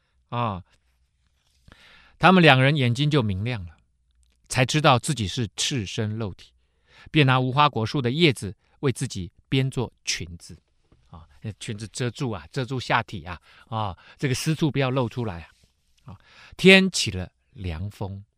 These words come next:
哎，我们刚刚前面讲了哈，上帝把那个生命的气息吹进什么？吹进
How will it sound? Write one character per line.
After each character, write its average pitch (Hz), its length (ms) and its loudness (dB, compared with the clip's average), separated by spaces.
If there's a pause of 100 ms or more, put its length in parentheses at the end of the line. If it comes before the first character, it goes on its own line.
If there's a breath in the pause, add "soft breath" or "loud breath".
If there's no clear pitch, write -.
(140)
哎， 165 180 -2
我 123 140 -4
们 143 160 -2
刚 170 140 -4
刚 170 160 -2
前 131 200 -8
面 143 240 -6
讲 92 260 -6
了 92 100 -8
哈， 98 120 -8 (220 loud breath)
上 156 200 0
帝 143 120 0
把 98 140 -4
那 131 120 -4
个 127 80 -2
生 165 200 -2
命 160 140 -4
的 120 80 -4
气 - 240 -6
息 92 320 -10 (460)
吹 151 300 -2
进 127 200 -4
什 87 140 -10
么？ 82 80 -14 (260)
吹 131 220 -4
进 120 260 -4